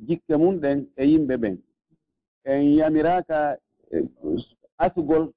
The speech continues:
coko cokonno haa ko woni wo tefa haa luggoya.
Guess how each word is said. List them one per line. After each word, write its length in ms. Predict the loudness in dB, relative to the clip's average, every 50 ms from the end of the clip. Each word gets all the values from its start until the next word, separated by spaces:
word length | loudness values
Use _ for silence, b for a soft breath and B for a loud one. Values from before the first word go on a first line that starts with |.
| _
coko 240 | -6 -6 -4 -4 -4
cokonno 520 | -4 -4 -4 -2 -2 -2 0 0 0 0 0
haa 640 | 0 0 0 0 0 0 0 0 0 0 -2 -4 -6 _ _ _ _ _ _ _ _ _ _ _ _ _ _ -2
ko 60 | 0
woni 220 | 2 2 4 4 4
wo 160 | 2 2 0
tefa 300 | -2 -6 -8 -6 -4 -4
haa 300 | -2 0 0 0 0 0 -2 -4 -6 -4
luggoya. 520 | -2 -2 -2 0 0 0 0 0 0 -2